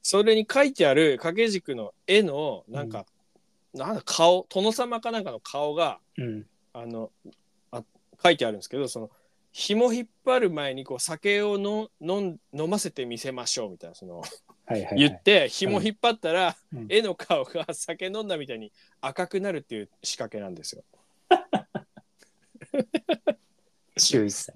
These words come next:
Speaker 2: な。
Speaker 1: めちゃくちゃしょうもなくないですか？
Speaker 2: うん。十一歳だから、まあまあまあまあ。
Speaker 1: まあまあ、でも子供だから、まあ、
Speaker 2: まあまあね。
Speaker 1: 面白いと。で、
Speaker 2: うん。
Speaker 1: これで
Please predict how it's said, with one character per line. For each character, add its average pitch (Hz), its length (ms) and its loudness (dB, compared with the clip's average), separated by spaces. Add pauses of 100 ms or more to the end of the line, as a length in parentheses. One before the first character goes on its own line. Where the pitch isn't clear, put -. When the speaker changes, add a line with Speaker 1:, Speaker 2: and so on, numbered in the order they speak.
Speaker 2:
な。 139 100 -14 (960)
Speaker 1:
め 175 80 -6
ち - 160 2
ゃ 160 80 -2
く - 120 0
ち - 120 4
ゃ 214 60 6
し - 160 2
ょ 220 80 6
う 226 40 2
も 220 140 2
な 220 120 2
く 220 100 -6
な 151 60 -2
い - 20 -8
で 101 60 -10
す - 100 -14
か？ - 200 -16 (300)
Speaker 2:
う 349 540 -2
ん。 - 20 -4
十 165 260 6
一 294 60 6
歳 127 240 4
だ 113 80 2
か 104 80 -2
ら、 101 80 -4
ま 143 180 0
あ 127 40 -2
ま 120 160 -2
あ 113 40 -4
ま - 0 -
あ - 40 -8
ま - 80 -8
あ。 - 120 -12
Speaker 1:
ま 147 160 6
あ 135 60 6
ま 127 80 6
あ、 - 40 10
で 226 80 8
も 208 160 6
子 - 180 6
供 226 400 6
だ 285 160 0
か 175 160 -8
ら、 117 140 -6
ま 113 380 -8
あ、 - 40 -12
Speaker 2:
ま 120 160 -10
あ 98 40 -12
ま 110 120 -8
あ - 80 -8
ね。 - 80 -20
Speaker 1:
面 151 260 -2
白 135 300 -4
い 95 40 -16
と。 - 160 -20
で、 185 120 2
Speaker 2:
う - 20 0
ん。 - 40 -4
Speaker 1:
こ 208 100 0
れ 240 80 6
で 214 280 2